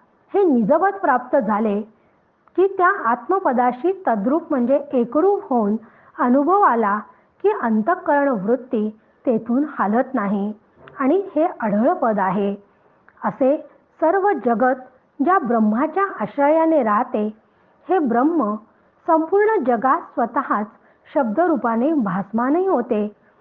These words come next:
त्या ब्रह्माला केवळ ब्रह्मज्ञानी जाणू शकतात.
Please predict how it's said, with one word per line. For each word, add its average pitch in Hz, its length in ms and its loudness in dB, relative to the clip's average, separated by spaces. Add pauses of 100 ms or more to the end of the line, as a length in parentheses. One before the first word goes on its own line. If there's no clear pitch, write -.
(200)
त्या 302 140 4
ब्रह्माला 220 680 0 (480)
केवळ 285 360 2 (400)
ब्रह्मज्ञानी 233 800 2
जाणू 202 320 -2
शकतात. 208 480 -4